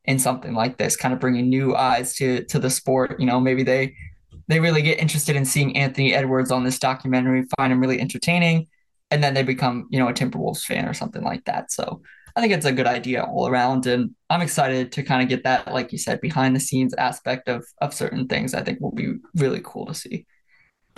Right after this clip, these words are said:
All right, that's all of our, um, Does It Matter stories. So we'll hop into our last quarter, our fourth quarter game time, and we'll talk a little bit about, um, the best game of the last two weeks and what game we are most excited to watch in the upcoming two weeks.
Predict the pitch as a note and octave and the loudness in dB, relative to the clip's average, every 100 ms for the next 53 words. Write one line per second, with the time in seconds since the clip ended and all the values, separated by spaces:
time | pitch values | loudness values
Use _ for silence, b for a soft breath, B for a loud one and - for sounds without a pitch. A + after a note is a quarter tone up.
0 | - _ _ _ - D3+ B3 A3 G#3+ A3 | -20 _ _ _ -2 0 2 2 0 2
1 | G#3 G3 F3+ E3+ - D3+ C#3 B2 E3 E3 | 2 4 2 2 0 0 2 0 0 0
2 | E3+ D#3+ D3 D3+ D#3+ - D3 D#3+ A3+ A#3+ | 0 2 2 2 -2 -2 2 2 2 2
3 | D#3+ E3+ D#3 E3+ D#3+ D#3 C3+ C#3 C#3 C#3+ | 2 2 2 0 0 0 0 2 2 0
4 | - - D3+ D3+ E3 C#3 C#3 C#3+ - D#3 | -4 -6 0 2 2 2 0 -4 0 0
5 | D3 - - D3 E3 G3+ B B B C#3 | 0 -2 0 2 2 0 B B B 0
6 | D3+ D3 E3 D3 E3 A3 C4 B B B | 2 2 2 2 2 0 -4 B B B
7 | B D#3+ F3+ F#3+ F#3 F3 E3+ E3+ D#3+ D#3+ | B 2 2 4 2 0 -2 0 2 2
8 | D3+ - D3+ C#3+ C#3+ C#3+ C3 - - C#3 | 2 2 0 2 2 2 -2 -8 -2 0
9 | C3 C3 F3+ A3 A3 G#3+ G3 F3+ F3 F3 | 0 -2 -2 -2 0 0 2 4 4 0
10 | - E3+ D#3+ D#3+ D#3+ - - b b C#3+ | -4 -6 0 0 2 -2 -4 b b 0
11 | D3+ D#3 D#3+ D#3+ D3+ D3 C#3+ C3+ C#3 C#3 | 2 2 0 2 4 4 4 4 2 2
12 | - - B2+ - F#3+ F#3 E3 D3+ C3 C3 | 0 -2 -2 0 2 0 0 -2 0 2
13 | C3+ C3+ - C3 B2+ B2+ C3+ - C3 B2+ | 2 -2 -4 -2 0 0 -2 -2 0 0
14 | B2+ - - B2+ C#3 B2+ D3 - - | 0 -6 -4 -4 0 0 0 -2 -6